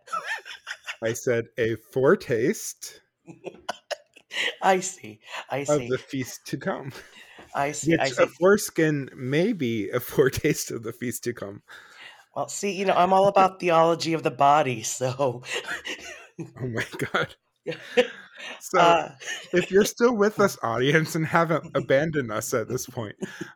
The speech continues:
Speaker 2: um, on this episode, the only announcement I can think of is, um, since we're getting close, well, not,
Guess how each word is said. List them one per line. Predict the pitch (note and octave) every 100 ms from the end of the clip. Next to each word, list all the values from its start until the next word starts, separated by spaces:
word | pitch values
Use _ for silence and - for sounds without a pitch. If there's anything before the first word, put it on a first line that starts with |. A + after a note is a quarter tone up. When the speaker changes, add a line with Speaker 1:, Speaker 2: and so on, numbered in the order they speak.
| -
Speaker 2:
um, | D3+ - - D3+ C#3+
on | C3+ D3+
this | B2
episode, | C3 A#2+ C3 C3 A#2 A#2 - - - _
the | D3 F3
only | A#3 C#4+
announcement | C4+ D#3 D#3 - E3 C3+
I |
can | B2+ C3+
think | A#2+ B2+ A#2
of | A2+ G#2+ - -
is, | B2 B2 A2 - - _ _ _ _ _
um, | C3 B2+ A2+ A2
since | - E3 -
we're | F3+
getting | D3+ C#3 C#3 C3+
close, | - B2 A#2+ - - _ - -
well, | C#3+
not, | A#2+